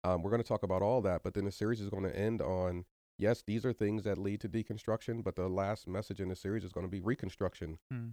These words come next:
Speaker 1: How do I reassemble the thing that I, I walked away from? And so my hope is that in this m-, measure of time, that people can be on this entire journey with us, and
Speaker 2: Hmm.
Speaker 1: hopefully in all of it, um, it'll, it'll allow them to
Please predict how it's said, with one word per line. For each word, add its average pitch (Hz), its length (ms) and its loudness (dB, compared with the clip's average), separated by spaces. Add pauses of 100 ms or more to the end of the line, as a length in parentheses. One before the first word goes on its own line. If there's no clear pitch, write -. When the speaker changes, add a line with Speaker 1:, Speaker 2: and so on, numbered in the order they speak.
Speaker 1:
How 104 100 6
do 110 100 8
I 107 100 8
reassemble 101 800 2
the 98 120 -2
thing 101 300 0
that 95 120 2
I, 87 180 2
I - 120 0
walked 92 300 0
away 98 260 0
from? 92 320 -2
And 90 180 -4
so 92 340 -2 (240)
my 101 120 4
hope 113 240 4
is 98 140 2
that 92 220 2
in 92 220 0
this - 320 0 (440)
m-, - 140 -10 (160)
measure 107 400 2
of 92 100 0
time, 85 520 0 (440)
that 90 140 2
people 98 220 0
can 101 160 -2
be 92 120 -2
on 92 120 2
this 92 120 -6
entire 92 380 0
journey 85 320 -2
with 82 260 -4
us, 82 200 -6
and 87 100 -6
Speaker 2:
Hmm. 101 60 -8
Speaker 1:
hopefully 107 440 0
in 98 160 0
all 98 240 2
of 90 120 -2
it, 85 180 -4 (480)
um, 85 500 2 (120)
it'll, 95 340 2
it'll 98 300 2
allow 92 420 4
them 98 360 2
to 80 180 -8